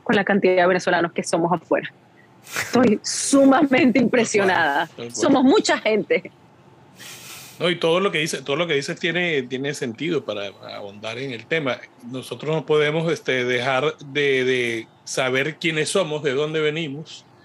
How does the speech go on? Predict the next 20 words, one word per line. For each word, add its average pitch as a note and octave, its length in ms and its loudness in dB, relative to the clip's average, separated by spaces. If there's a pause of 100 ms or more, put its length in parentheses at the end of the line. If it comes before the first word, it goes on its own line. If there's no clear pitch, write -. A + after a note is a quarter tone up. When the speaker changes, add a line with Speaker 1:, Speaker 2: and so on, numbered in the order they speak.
(960)
Speaker 2:
Las C3 160 -6
circunstancias C3 600 -4
que E3 80 0
están C#3+ 340 -2
pasando D#3+ 540 -2
están C3+ 300 -4
creando D3 500 0
una D3+ 240 0
generación C#3+ 760 -2 (460)
descreída D3+ 840 0 (180)
en, A#2 220 -10
en, B2+ 320 -10
en A#2+ 220 -12
cosas D3 340 -4
que D#3+ 140 -2
no D#3 120 -2
podemos F3 360 0
dejar C#3 260 -2
de B2 100 -8
ser, A#3 280 -4